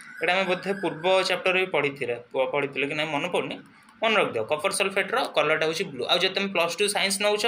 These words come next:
କେମିଷ୍ଟ୍ରି ଏଇ, ଏଇ ଏକ୍ସପେରିମେଣ୍ଟଟା ପୁରା କରିବ, ଯୋଉ କ୍ରିଷ୍ଟାଲ କେମିତି ବନେଇବା, ବଢ଼ିଆ ମଜା ଆସେ ଏକ୍ସପେରିମେଣ୍ଟରେ, ପିଠା,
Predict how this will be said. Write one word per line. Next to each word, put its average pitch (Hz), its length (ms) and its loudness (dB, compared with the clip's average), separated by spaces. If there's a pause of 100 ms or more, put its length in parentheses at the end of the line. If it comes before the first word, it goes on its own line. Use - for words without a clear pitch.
(360)
କେମିଷ୍ଟ୍ରି 175 400 2
ଏଇ, 170 340 2
ଏଇ 202 380 4
ଏକ୍ସପେରିମେଣ୍ଟଟା 202 480 2
ପୁରା 185 240 2
କରିବ, 156 320 4
ଯୋଉ 170 140 0
କ୍ରିଷ୍ଟାଲ 156 340 0
କେମିତି 175 240 -2
ବନେଇବା, 117 240 0
ବଢ଼ିଆ 139 300 0
ମଜା 135 280 2
ଆସେ 123 200 0
ଏକ୍ସପେରିମେଣ୍ଟରେ, 117 500 -6 (240)
ପିଠା, 170 340 0